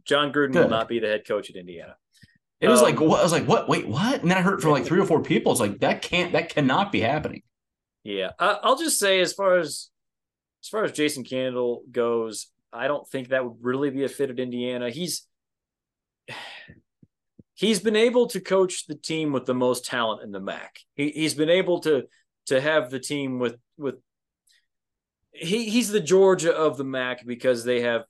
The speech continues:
Speaker 1: the better players than all the other schools. That is not Indiana's profile in the Big Ten.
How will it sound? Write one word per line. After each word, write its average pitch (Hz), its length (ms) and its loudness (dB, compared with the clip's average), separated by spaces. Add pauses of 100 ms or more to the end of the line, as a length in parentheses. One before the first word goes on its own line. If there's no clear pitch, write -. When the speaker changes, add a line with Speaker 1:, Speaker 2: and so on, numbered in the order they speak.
(280)
Speaker 1:
the 127 60 -8
better 120 240 0
players 120 480 -2
than 113 80 -14
all 107 120 -6
the 107 100 -6
other 104 140 -4
schools. 101 500 -6 (400)
That 185 180 4
is 156 160 -2
not 135 340 2 (120)
Indiana's 123 460 -2
profile 107 540 0
in 90 60 -16
the 92 60 -18
Big 90 200 -14
Ten. 64 260 -14